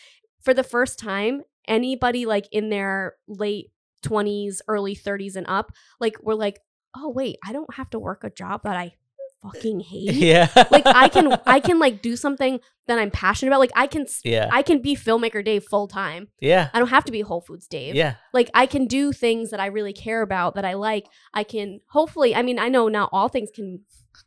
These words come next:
Speaker 1: make you money, but, like, if you're really passionate and you really like it, like, you can figure out a way to, like, make a business out
Speaker 2: Right,
Speaker 1: of it.
Speaker 2: yeah. Like, it, it worked, it panned out pretty perfectly. Like,
Speaker 1: Mm.
Speaker 2: I mean, I was working full time, like, forty hours, um, for, like,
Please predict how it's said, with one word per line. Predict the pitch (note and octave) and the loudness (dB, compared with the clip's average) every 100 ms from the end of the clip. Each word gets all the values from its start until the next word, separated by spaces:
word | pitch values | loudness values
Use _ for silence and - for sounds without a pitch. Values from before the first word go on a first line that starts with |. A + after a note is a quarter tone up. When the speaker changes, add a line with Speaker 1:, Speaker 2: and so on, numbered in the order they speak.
| _ - | _ 0
Speaker 1:
make | A3+ G#3+ | 0 0
you | G#3 | -8
money, | F#3+ F#3+ | -6 -6
but, | A3 A3 | -4 -4
like, | A3 B3 | -4 -4
if | B3 | -8
you're | B3 | -6
really | G#3 G3 | -4 -6
passionate | G3 F3+ G3+ B3+ | -6 -4 -4 -4
and | A#3+ | -8
you | G3+ | -8
really | F#3+ F3+ | -10 -12
like | E3+ A#3+ A#3+ | -8 -8 -8
it, | |
like, | G3+ G#3 | -8 -10
you | G#3+ | -10
can | G#3+ | -12
figure | G#3+ G#3+ G3 | -10 -14 -12
out | F#3+ | -12
a | F#3 | -12
way | F#3 | -12
to, | B3 | -10
like, | F#3+ - | -10 -12
make | F3 | -16
a | |
business | F#3 F#3+ - F4 | -14 -14 -12 -12
out | C#3 | -4
Speaker 2:
Right, | B2+ A#2 | -2 -2
Speaker 1:
of | A#2 | -4
it. | B2+ | -4
Speaker 2:
yeah. | C3 A2+ | -2 -2
Like, | A#2+ C#3 | -4 -2
it, | F3+ - | -2 0
it | F3+ | 0
worked, | F3 G3+ G3 - | 0 -2 -4 -8
it | E3 | -8
panned | - F#3+ | -4 -2
out | F3+ D#3+ - | 0 0 -2
pretty | D3+ | -6
perfectly. | C3+ A#2+ A#2 - - G#2 | -4 -4 -4 -8 -8 -6
Like, | G#2 G#2 | -4 -6
Speaker 1:
Mm. | A3+ G3+ _ _ _ _ _ - | -10 -16 _ _ _ _ _ -4
Speaker 2:
I | |
mean, | C3+ | 0
I | C3 | 2
was | C#3 C#3 | 2 2
working | C#3 C#3 C3 | 0 0 -4
full | A#2+ A2+ | 0 -2
time, | - A2+ A2+ | 0 -4 -2
like, | G#2+ G#2 | -6 -4
forty | A2 G#2+ G2+ | -4 -2 -2
hours, | G2 G2 G2 G2+ - - - - | -2 -2 -4 -6 -8 -12 -20 -12
um, | G#2 G#2 G#2 A#2 - | -10 -8 -10 -14 -6
for, | A2+ | -4
like, | G2+ | -4